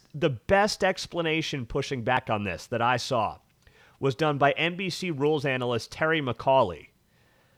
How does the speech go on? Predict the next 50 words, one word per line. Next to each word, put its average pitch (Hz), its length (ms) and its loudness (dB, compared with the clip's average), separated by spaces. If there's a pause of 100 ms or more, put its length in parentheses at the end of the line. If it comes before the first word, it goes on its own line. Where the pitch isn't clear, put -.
(380)
uh, 64 240 -10 (240)
longtime 160 540 2
N 151 80 -2
F 143 100 -2
L 139 140 2
official. 120 560 -6 (420)
And 156 160 2
if 156 160 0
you 151 140 2
look 170 360 0 (120)
on 139 340 4
heartland 151 420 0
college 143 300 2
sports 139 320 -4
dot 113 240 0
com, 123 500 0 (220)
you 127 160 0
can 131 220 -2
see 120 720 -2 (800)
the 139 180 2
article 151 400 4
that 131 160 0
we 147 160 0
wrote 113 420 4 (720)
that 139 180 2
explained 160 540 -2
what 147 140 0
Terry 151 240 0
McCauley 123 500 2
said. 101 380 -2
If 95 160 -6
you 123 80 0
want 151 140 2
to - 20 -4
go 156 100 2
read 151 320 2
that, 147 240 4
go 147 100 0
to 139 80 2
heartland 135 380 0
college 127 300 2
sports 123 300 -2
dot 113 260 0
com, 139 320 0
scroll 139 320 0
down 127 240 0
the 113 60 -2
Big 117 220 -4
Twelve 113 220 0
News, 110 460 0